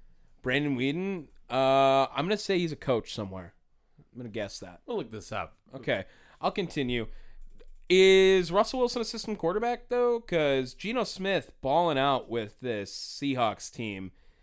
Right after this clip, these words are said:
Speaker 1: is quite something to watch right now. I'm tuned into these Seahawks. They are fun to watch. Tyler Lockett throwing shots at Russ after, too. Amazing what we can do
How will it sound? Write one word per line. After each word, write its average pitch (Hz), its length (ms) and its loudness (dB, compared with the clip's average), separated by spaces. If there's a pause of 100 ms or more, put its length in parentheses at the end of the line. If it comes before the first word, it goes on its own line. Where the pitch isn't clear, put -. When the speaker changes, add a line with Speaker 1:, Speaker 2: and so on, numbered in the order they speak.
(220)
Speaker 1:
is 147 160 -4
quite 208 400 2
something 143 380 -2
to 110 60 -2
watch 101 420 -4
right 95 240 -10
now. 92 260 -14
I'm 117 380 -6 (800)
tuned 208 340 0
into 185 160 4
these 160 260 -4
Seahawks. 147 460 2
They 143 80 -2
are 120 100 0
fun 151 360 -2
to 190 60 0
watch. 135 480 2 (360)
Tyler 160 340 4
Lockett 143 480 4
throwing 135 280 2
shots 156 580 2
at 180 180 4
Russ 180 340 2
after, 185 380 0
too. 175 320 -2
Amazing 135 460 0
what 139 100 2
we 139 100 -2
can 131 140 -4
do 135 400 -2